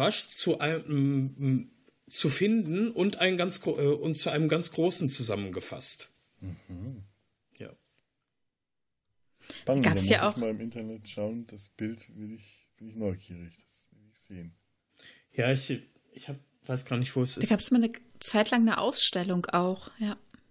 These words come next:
Speaker 1: Hm. Ähm, und ich denke, dass sie heutzutage die Cover wahrscheinlich nicht mehr macht, aber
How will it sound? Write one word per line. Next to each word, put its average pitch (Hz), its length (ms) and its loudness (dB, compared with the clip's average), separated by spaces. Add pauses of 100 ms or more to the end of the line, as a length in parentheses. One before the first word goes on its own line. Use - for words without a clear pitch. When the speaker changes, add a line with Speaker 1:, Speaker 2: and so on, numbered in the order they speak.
(160)
Speaker 1:
Hm. 110 400 0 (640)
Ähm, 135 380 2
und 139 320 0
ich - 300 -2
denke, 143 280 2
dass 135 220 2
sie 123 400 0 (100)
heutzutage 131 640 0
die 117 120 -2
Cover 127 300 2
wahrscheinlich 117 480 -2
nicht 139 220 -2
mehr 170 100 4
macht, - 420 -2
aber 156 540 2